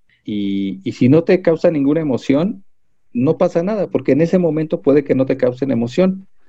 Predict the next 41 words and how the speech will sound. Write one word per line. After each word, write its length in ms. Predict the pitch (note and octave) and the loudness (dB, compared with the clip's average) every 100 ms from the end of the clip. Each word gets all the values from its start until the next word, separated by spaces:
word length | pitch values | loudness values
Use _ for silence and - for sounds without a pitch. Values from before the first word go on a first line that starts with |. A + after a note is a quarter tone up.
| - - | -20 -6
pero 180 | A2 A2+ | 2 2
después 400 | A#2 A#2+ D3+ D3 | 2 -2 0 2
sí, 160 | G3+ G3+ | 0 0
es, 120 | F#3 | 0
es 160 | A3 F#3 | 0 0
lo 100 | A3 | 0
que 380 | F#3 E3 B2 B2 | 2 2 2 0
decía 260 | B2 D#3 | -2 -2
Carlita, 440 | D3+ C#3+ C#3+ C#3 - | -2 -2 -4 -4 -10
o 80 | - | 0
sea, 200 | A#2+ A#2+ - | 0 0 -2
yo 160 | F3 | -2
te 120 | - B3 | 0 0
prometo 680 | D3 C#3+ D#3+ - F3+ C4+ - - - - - - _ | 0 0 -2 0 0 0 -10 -20 -20 -20 -20 -20 _
que 180 | - B2+ | -4 -2
Carlita 560 | B2+ C3 D#3 E3+ F#3+ F#3+ | 0 0 -2 -2 0 2
no 120 | F3 | 2
va 120 | E3+ | 4
a 20 | |
volver 340 | E3 D#3+ D#3 D#3 | 4 4 2 2
a 60 | |
ver 320 | D3+ D3+ D3 - - - | 2 2 0 -8 -20 -12
un 240 | - B2+ | -6 -4
panal 540 | C3 C#3 C3 C3 C3+ C3 _ - _ _ | -2 0 0 0 0 -4 _ -20 _ _
de 200 | A2+ G#2+ | 0 2
abejas 720 | G#2 A2 A#2 A#2 A#2+ A#2 G#2+ | 4 4 4 2 0 2 0
ni 160 | G#2 F#2+ | 0 2
de 100 | F#2+ | 2
termitas, 840 | G2 F#2+ G2+ A2 - G#2+ G#2+ G#2+ - | 0 -2 -2 -4 0 2 2 2 -4
un 160 | B2 | -4
colibrí, 880 | B2+ B2 G2+ G#2 A2 A2 A2+ A#2 A#2+ _ - _ - | 0 0 0 -2 -2 0 0 -2 -4 _ -20 _ -10
este, 720 | A2+ G#2+ - A2 G#2+ G#2 F#2+ | -8 -6 2 2 4 0 -2
una, 760 | A#2 B2 B2+ A#2 G#2 G#2 F#2 - - - | -4 0 0 0 -2 -6 -10 -12 -14 -12
pues 120 | G2+ | 0
ahorita 280 | A#2 - C#3+ | 0 0 -6
que 80 | - | -2
están 240 | - B2+ | -2 2
de 100 | C3 | 0
moda 300 | A#2+ A#2 A#2 | 2 0 0
las 220 | A2 G2 | -4 -10
suculentas, 840 | - - G2+ G2+ G#2 D3+ A#3 - | -16 -10 -4 -4 -2 -2 -2 -4